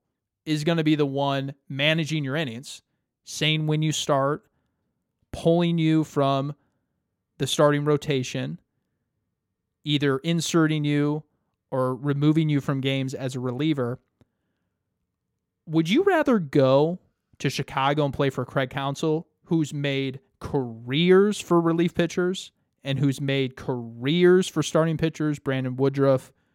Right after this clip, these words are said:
Corbin Burnes, or would you rather go to Saint Louis with Oli Marmol?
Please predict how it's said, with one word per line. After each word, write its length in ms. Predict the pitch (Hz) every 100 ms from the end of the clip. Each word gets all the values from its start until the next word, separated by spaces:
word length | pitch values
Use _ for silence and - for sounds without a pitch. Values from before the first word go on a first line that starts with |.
| _ _ _ _ _
Corbin 380 | - 151 143 131
Burnes, 540 | 131 131 131 143 - _ _ _ _ _ _ _ _ _ _
or 120 | 165 156
would 100 | 151
you 60 |
rather 200 | 160 151
go 120 | 143
to 40 | 131
Saint 220 | 143 123
Louis 260 | 117 104 -
with 120 | 117
Oli 240 | 113 120
Marmol? 420 | 110 113 117 -